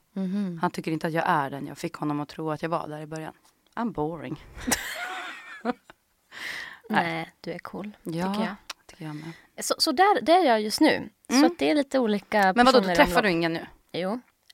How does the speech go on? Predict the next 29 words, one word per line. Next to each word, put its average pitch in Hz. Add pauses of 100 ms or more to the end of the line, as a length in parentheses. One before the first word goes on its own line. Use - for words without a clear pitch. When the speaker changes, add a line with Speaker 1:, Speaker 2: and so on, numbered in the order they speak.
(120)
Speaker 1:
Det 226
här 247
är 240
en 214
disclaimer 190
till 180
eventuella 180
personer 170
jag 175
dejtar 185 (240)
Speaker 2:
Oops. -
Speaker 1:
just 180
nu. 185 (220)
Speaker 2:
Mm. 202 (240)
Speaker 1:
Att -
sluta 233
lyssna 190
nu -
om 185
inte 170
ni 170
vill 170
höra 175
saker - (220)
Speaker 2:
Mm. 202
Speaker 1:
ni 277
inte 175
borde 175
höra. 175